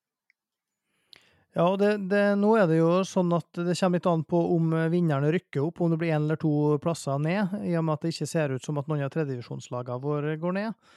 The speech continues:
Så det kan jo faktisk hende at Hjelset Kleive berger, og det, da er det Malmefjorden de på en måte driver og kjemper med. De har Elnesvågen nå til helga i et, eh, Hustadvika-oppgjør der. Hva, du så Elnesvågen i helga, Torgeir. Hva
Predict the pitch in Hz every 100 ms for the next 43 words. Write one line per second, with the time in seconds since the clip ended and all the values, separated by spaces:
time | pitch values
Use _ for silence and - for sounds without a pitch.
0 | _ _ _ _ - 190 180 196 196 156
1 | 160 208 165 185 175 160 170 - - 180
2 | 147 143 170 190 143 170 226 202 - 190
3 | 185 180 180 180 175 - - _ _ _
4 | _ _ _ 180 175 185 196 208 214 180
5 | 190 208 165 135 - 151 185 208 208 202
6 | 226 214 180 185 180 185 175 202 - 139
7 | 180 220 190 185 190 202 208 208 143 120
8 | - 131 131 156 196 175 165 196 165 131
9 | 170 190 185 _ 175 170 170 170 170 170
10 | 170 _ _ _ _ _ 208 - 156 143
11 | - 147 139 123 147 196 147 160 165 190
12 | 180 220 - 202 202 202 196 190 220 240
13 | 208 202 214 220 165 - 143 156 175 180
14 | 131 131 196 202 214 208